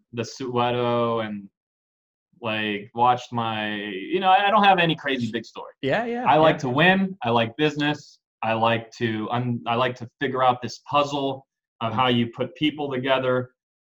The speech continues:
Speaker 1: Um, and I'm not talking about buyers and sellers. I'm talking about how you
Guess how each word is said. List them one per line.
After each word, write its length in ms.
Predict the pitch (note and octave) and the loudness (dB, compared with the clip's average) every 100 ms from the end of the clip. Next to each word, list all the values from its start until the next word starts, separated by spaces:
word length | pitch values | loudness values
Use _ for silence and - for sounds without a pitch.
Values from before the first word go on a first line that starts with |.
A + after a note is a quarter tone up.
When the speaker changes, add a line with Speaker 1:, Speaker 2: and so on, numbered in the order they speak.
| - | -4
Speaker 1:
Um, 640 | A#2 A#2 A#2 A2+ A2 G#2+ - | 0 2 2 2 0 -6 -8
and 120 | C3 | -4
I'm 60 | E3+ | 0
not 120 | G3 | 2
talking 220 | D3+ C#3+ | 2 2
about 160 | A#2+ G2+ | 2 0
buyers 240 | G2+ F#2+ | 0 -2
and 100 | F#2 | -8
sellers. 400 | - F#2+ E2+ - - | -12 -12 -12 -18 -10
I'm 100 | A#2+ | -4
talking 240 | C3 B2+ B2 | 0 2 2
about 180 | A#2+ | 0
how 80 | A2+ | 0
you 140 | A2+ | -2